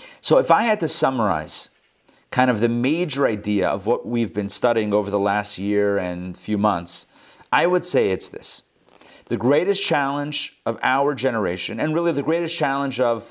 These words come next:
all generations, including the generation of Moses, is the challenge of getting along with each other. That's the greatest challenge.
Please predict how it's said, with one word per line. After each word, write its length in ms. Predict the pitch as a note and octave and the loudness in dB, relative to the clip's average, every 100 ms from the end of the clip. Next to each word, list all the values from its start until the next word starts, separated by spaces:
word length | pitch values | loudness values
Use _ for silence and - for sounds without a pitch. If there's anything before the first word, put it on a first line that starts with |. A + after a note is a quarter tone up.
| - | 0
all 260 | D3+ D#3 D3 | 2 2 0
generations, 720 | C3 A#2 F#2 F#2+ - B2+ A#2 | -2 0 -2 -2 -6 -6 -6
including 460 | A#2+ - E3+ D3+ | -4 0 0 0
the 80 | A#2 | -2
generation 520 | A2 B2+ C3 B2+ - | -2 0 0 0 -2
of 80 | A2+ | -4
Moses, 600 | A2 G#2+ F#2+ G2+ G#2+ - _ _ _ _ _ - - - - _ _ _ _ - | 0 0 -2 -6 -8 -14 _ _ _ _ _ -20 -20 -20 -20 _ _ _ _ 2
is 480 | D#3 C3 F#2+ F#2+ | 4 4 2 -2
the 120 | - A2 | -4 -2
challenge 680 | - C3+ C#3 D#3 E3+ D#3 - | 0 2 2 0 -2 -4 -2
of 640 | B2+ C3+ D#3 E3+ - - F#2 | 2 2 2 -2 -8 -12 0
getting 300 | B2 B2+ B2+ | 0 0 0
along 460 | B2 A2+ A2+ A2 | 2 2 2 0
with 180 | G#2 - | -4 -4
each 160 | G#2+ G2+ | -2 -2
other. 240 | D#2 A#1 - _ _ _ _ _ _ - | -2 -8 -20 _ _ _ _ _ _ -4
That's 160 | G#2 | -2
the 80 | - | 2
greatest 320 | C3+ C#3+ C3 | 4 4 2
challenge. 440 | - D#2 - - | 0 -4 -8 -18